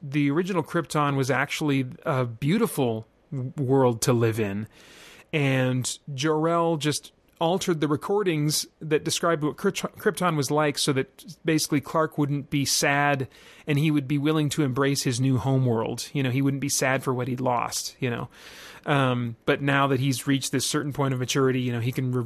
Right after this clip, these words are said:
you know, Jor-El, the recording, can reveal what Krypton was really like. And so he and Lois entered this simulation that takes them, or is it a simulation? It's kind of in the Phantom Zone. So that's kind of a question of, like, what are they really experiencing? Is this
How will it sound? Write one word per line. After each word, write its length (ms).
you 100
know, 120
Jor-El, 460
the 100
recording, 560
can 140
reveal 300
what 160
Krypton 320
was 140
really 180
like. 280
And 120
so 140
he 220
and 100
Lois 300
entered 260
this 180
simulation 720
that 160
takes 300
them, 240
or 260
is 180
it 100
a 60
simulation? 520
It's 120
kind 180
of 60
in 140
the 60
Phantom 440
Zone. 220
So 100
that's 140
kind 120
of 60
a 40
question 400
of, 100
like, 200
what 120
are 80
they 120
really 240
experiencing? 640
Is 260
this 300